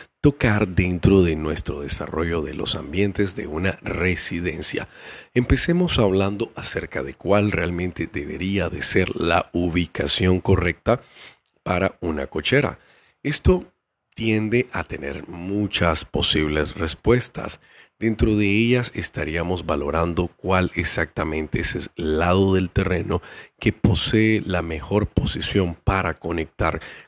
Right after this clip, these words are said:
con la calle de acceso. Con esto me refiero que si el terreno tiene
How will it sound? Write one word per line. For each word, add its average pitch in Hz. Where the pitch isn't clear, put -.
con 95
la 80
calle 71
de 76
acceso. 78
Con 76
esto 76
me 90
refiero 87
que -
si -
el -
terreno 87
tiene 82